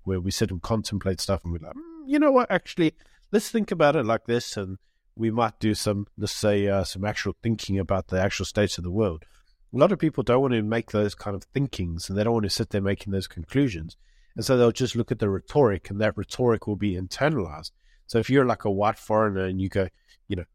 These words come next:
"Foreigner, you know, go back to Holland." Uh, why do they always wanna fucking send us to Holland? I'm not from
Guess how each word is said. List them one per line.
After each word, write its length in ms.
"Foreigner, 720
you 100
know, 220
go 140
back 200
to 120
Holland." 420
Uh, 140
why 220
do 80
they 100
always 320
wanna 160
fucking 400
send 220
us 100
to 120
Holland? 320
I'm 80
not 140
from 180